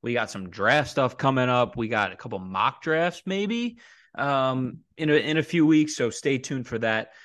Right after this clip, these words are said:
As always, please rate and subscribe to the pod and follow our Twitter at Two Tackles with the number two.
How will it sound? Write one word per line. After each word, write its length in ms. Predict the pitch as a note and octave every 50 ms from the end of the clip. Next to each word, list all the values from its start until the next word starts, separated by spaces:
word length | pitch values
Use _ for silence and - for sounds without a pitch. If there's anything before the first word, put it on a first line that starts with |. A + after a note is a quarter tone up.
| - _ _
As 140 | - B2 A#2
always, 300 | C#3+ C#3 C#3+ C#3+ C#3+ C#3
please 180 | - C#3+ B2 A2+
rate 120 | B2 A#2+
and 80 | A2 -
subscribe 380 | - G2+ - - D3+ C#3 C3+ -
to 60 | C#3
the 60 | B2+
pod 280 | B2 - A#2+ A#2+ A#2+ A#2
and 80 | G#2+
follow 240 | G2 G#2+ G2 G2 F#2+
our 100 | F#2+ F#2+
Twitter 420 | F#2 - - C#3 B2 B2 A#2 - - _
at 200 | C3 B2 - -
Two 120 | - C#3
Tackles 300 | A#2+ A#2+ A2 G2+ A2+ G2+
with 100 | G#2 G2
the 40 | G#2
number 200 | G2+ G2 F#2 F#2+
two. 360 | - - - G#3 G3+ G3+ G3